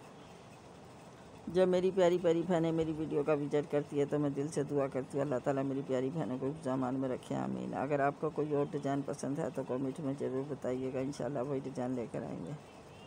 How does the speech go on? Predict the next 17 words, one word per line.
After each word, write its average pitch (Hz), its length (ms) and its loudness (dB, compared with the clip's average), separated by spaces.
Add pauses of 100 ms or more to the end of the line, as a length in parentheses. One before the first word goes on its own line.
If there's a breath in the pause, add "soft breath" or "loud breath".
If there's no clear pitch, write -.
(680)
इसमें 175 260 2
से 185 120 2
कोई 175 220 6
भी 170 120 0
design 156 360 2
पसंद 147 360 2
आए, 143 240 6 (1300)
आप 165 200 6
ही 175 100 4
को 190 100 4
उतार 160 260 6
कर 165 160 4
मार्केट 160 400 4
से 160 160 2
ख़रीद 156 240 0
सकती 156 400 -2
है। 151 260 4